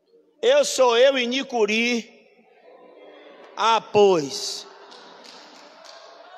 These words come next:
Chega. Tá na hora, tá na,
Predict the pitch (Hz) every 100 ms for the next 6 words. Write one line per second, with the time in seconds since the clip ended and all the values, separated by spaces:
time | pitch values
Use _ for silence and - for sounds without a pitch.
0 | 370 - 311 302 320 320 311 - - -
1 | - - - _ _ - - 233 262 262
2 | 185 - - - - _ _ _ - -
3 | 269 247 262 233 240 247 254